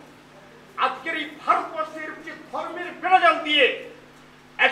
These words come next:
শ্রেণীর মানুষকে দাসত্ব করানোর জন্য তারা কি করলেন? ধর্মের বেড়াজাল দিয়ে তারা চিরস্থায়ী একটা বন্দোবস্ত নিয়ে গেল, "আমি ব্রাহ্মণ, আমি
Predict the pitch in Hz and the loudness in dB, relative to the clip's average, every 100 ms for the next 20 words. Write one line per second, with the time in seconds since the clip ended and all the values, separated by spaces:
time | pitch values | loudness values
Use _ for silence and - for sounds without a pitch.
0 | - 339 311 277 247 320 - - 302 - | 2 0 0 0 0 0 -2 -8 -4 0
1 | - 330 330 294 262 269 285 269 - 269 | 0 0 -4 -6 0 2 2 0 -2 -6
2 | 269 254 - 247 254 302 294 269 254 220 | -2 -2 0 -2 -2 -4 -2 0 2 0
3 | - - - - - 240 262 262 247 262 | -4 -14 -20 -20 -4 0 2 2 2 2
4 | 262 262 262 254 247 254 - - 339 381 | 2 2 -2 -2 -2 0 -2 -2 0 0
5 | - 294 277 277 254 254 254 262 262 262 | 0 -2 -2 -2 -4 -4 -2 0 0 0
6 | 247 247 240 233 226 - - 240 247 226 | 2 2 4 4 2 -2 -8 -2 0 4
7 | 240 254 240 226 190 220 | 4 4 4 6 4 2